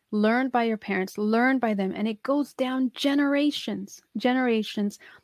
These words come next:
all the way back to the origin of time.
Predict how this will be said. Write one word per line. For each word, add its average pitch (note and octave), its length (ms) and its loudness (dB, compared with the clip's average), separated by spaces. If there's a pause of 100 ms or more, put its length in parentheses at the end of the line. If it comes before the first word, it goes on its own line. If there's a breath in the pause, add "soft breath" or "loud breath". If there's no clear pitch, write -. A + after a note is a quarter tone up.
(160 soft breath)
all C#4 160 8
the C#4+ 100 6
way C4+ 160 4
back A3 320 0
to A#3 120 -6
the A3 240 -2
origin G#3+ 640 2
of F#3+ 140 -10
time. F3+ 460 -6